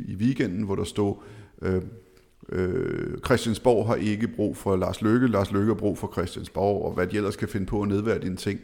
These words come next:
Men altså, nu er han inde, han har, øh, han har sit eget parti, og han gør det på sin nye måde. Der, det, man glemmer, når nu man er smagsdommer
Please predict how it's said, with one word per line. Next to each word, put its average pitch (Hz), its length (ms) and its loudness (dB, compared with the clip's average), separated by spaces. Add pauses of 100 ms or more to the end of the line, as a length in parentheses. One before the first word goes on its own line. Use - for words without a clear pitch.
(300)
Men 104 120 2
altså, 98 160 2
nu 120 140 4
er 139 60 6
han 160 220 4
inde, 107 240 2 (240)
han 104 240 0 (100)
har, 90 500 -2
øh, - 160 -4
han 98 120 0
har 87 240 0
sit - 140 -6
eget 90 200 0
parti, 104 560 -2 (580)
og 95 560 2
han 120 200 0
gør 113 200 6
det 120 140 0
på 98 380 0
sin 101 340 -2
nye 113 140 4
måde. 104 240 2 (440)
Der, 120 160 2 (220)
det, 170 80 6
man 175 160 2
glemmer, 98 280 4 (760)
når 110 200 6
nu 113 120 8
man 113 140 4
er 104 60 2
smagsdommer 117 520 -2